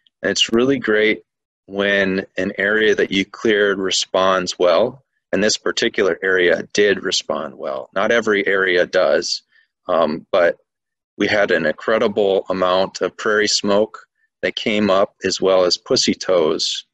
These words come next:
um, in this particular spot.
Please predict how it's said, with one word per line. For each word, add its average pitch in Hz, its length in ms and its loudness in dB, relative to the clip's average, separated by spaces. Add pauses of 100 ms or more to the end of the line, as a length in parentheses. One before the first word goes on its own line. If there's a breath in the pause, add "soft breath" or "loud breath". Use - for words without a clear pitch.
(1120)
um, 69 560 -12 (240)
in 98 180 0
this - 520 0
particular 92 580 -2
spot. 82 540 0